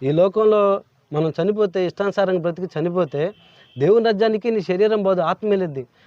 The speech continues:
ఆత్మకు సంబంధించిన విషయాలు ఈ భూమి మీద నేర్చుకోకుండా ఇష్టానుసారంగా బ్రతికి చచ్చిపోతే నరకానికి వెళ్తాం. నరకానికి వెళ్ళడానికి కాదు ఈ భూమి మీద ఉంది, దేవుని విషయాలు తెలుసుకొని దేవునికి నచ్చినట్టు బ్రతికితే మనం నిత్య రాజ్యాన్ని చేరుకు-, చేరుకోవడం దేవుని లక్ష్యం,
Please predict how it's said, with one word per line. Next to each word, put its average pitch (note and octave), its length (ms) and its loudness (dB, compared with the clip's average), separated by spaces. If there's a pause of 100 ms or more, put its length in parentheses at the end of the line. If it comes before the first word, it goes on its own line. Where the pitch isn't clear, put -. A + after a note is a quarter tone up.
(140)
ఆత్మకు G#3 300 0
సంబంధించిన G3+ 600 -2
విషయాలు F#3 300 -2
ఈ F3+ 60 2
భూమి D#3 260 -2
మీద G3 120 0
నేర్చుకోకుండా E3+ 720 -6
ఇష్టానుసారంగా E3+ 560 -6
బ్రతికి D3+ 340 -8
చచ్చిపోతే D3+ 560 -10 (440)
నరకానికి G3+ 440 -2
వెళ్తాం. D3+ 300 -2 (100)
నరకానికి G3+ 460 -6
వెళ్ళడానికి G3 400 -2
కాదు E3+ 160 -4
ఈ D#3 60 -6
భూమి D3+ 240 -6
మీద E3 140 -4
ఉంది, D#3 260 -6 (400)
దేవుని F#3+ 380 2
విషయాలు G3 300 -4
తెలుసుకొని E3+ 400 -4
దేవునికి F#3 420 -2
నచ్చినట్టు E3+ 360 -6
బ్రతికితే D#3+ 540 -4 (380)
మనం D#3 220 2
నిత్య - 240 -4
రాజ్యాన్ని G#3+ 440 2
చేరుకు-, G#3 360 0
చేరుకోవడం G3+ 520 -2
దేవుని G#3+ 240 4
లక్ష్యం, E3+ 320 -2